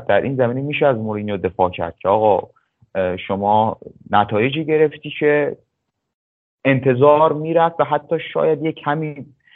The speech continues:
فراتر از انتظارم بود. خیلی حالا نمی‌تونیم بگیم نتایج فوق‌العاده‌ای گرفته. من هم مثل پارسال نمره همون هفت، هفت و نیم، شاید حتی هشت رو بشه به عمل کرده این فصل مورینیو داد. حالا نمره‌ای که به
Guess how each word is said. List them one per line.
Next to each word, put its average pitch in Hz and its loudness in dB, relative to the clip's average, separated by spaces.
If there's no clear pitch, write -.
فراتر 117 4
از 110 0
انتظارم 110 0
بود. 104 -10
خیلی 120 -2
حالا 113 2
نمی‌تونیم 98 -8
بگیم 90 -12
نتایج 90 -8
فوق‌العاده‌ای 90 0
گرفته. 87 -8
من 135 2
هم 135 -2
مثل 123 -8
پارسال 110 -2
نمره 123 -2
همون 131 2
هفت، 117 -4
هفت 110 -14
و 113 -2
نیم، 123 -4
شاید 151 6
حتی 135 0
هشت 131 -2
رو 131 -2
بشه 107 -6
به 90 -6
عمل 90 -8
کرده 87 -8
این 90 -10
فصل 87 -10
مورینیو 104 -4
داد. 113 2
حالا 104 0
نمره‌ای 101 -2
که 98 -8
به 90 -6